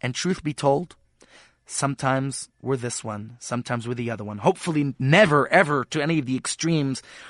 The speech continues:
that we discussed, that we commemorate today. But this brings to the big question. And it's in this question and answer that the future of humanity actually,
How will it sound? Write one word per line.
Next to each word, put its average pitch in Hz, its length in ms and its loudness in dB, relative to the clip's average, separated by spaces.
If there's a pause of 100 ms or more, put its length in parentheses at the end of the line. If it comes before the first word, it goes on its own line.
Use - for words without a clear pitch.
(240)
that 139 120 4
we 135 80 2
discussed, - 640 2 (420)
that 143 120 -2
we 147 80 2
commemorate 139 580 2
today. 107 500 -6 (2000)
But 120 120 -4
this 175 160 -4
brings 139 280 -4
to - 80 -12
the 113 80 -6
big 117 120 -8
question. - 520 -6 (960)
And 123 80 -4
it's 123 100 -4
in 127 80 -2
this 139 160 -2
question - 480 -4
and 113 120 -4
answer 117 500 -4 (840)
that 110 200 -6
the 113 60 -12
future 117 580 -4 (600)
of 123 140 0
humanity 127 760 0 (420)
actually, 110 580 -4